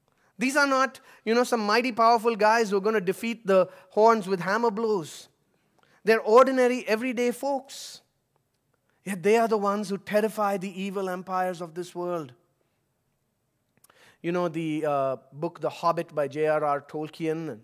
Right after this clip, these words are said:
and there's a movie rendition of that. And the, you know, these hobbits play a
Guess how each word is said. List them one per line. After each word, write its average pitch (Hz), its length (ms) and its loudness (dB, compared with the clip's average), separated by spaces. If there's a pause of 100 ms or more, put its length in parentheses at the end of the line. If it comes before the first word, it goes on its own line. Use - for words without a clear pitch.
and 123 160 -14
there's 127 140 -6
a 131 60 -10
movie 165 340 -6
rendition 156 640 -8 (340)
of 143 200 -10
that. 156 400 -8 (560)
And 135 320 -12
the, 139 100 -6
you 139 120 -8
know, 139 260 -8
these 180 340 -8
hobbits 175 580 -2
play 160 200 -4
a 131 180 -2